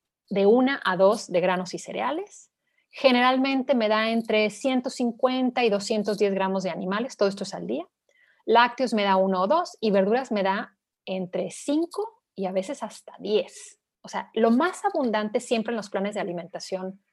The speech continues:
que hago, de acuerdo a recomendaciones del Instituto de Medicina Funcional,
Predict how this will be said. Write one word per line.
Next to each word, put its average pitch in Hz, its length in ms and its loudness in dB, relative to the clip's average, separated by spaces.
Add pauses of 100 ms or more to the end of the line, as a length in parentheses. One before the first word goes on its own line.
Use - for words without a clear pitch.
(180)
que 190 120 2
hago, 185 320 4
de 175 120 0
acuerdo 220 460 2
a 294 60 -4
recomendaciones 185 640 -4
del 175 80 -8
Instituto 190 260 -8
de 202 40 -4
Medicina 185 300 -8
Funcional, 285 380 -10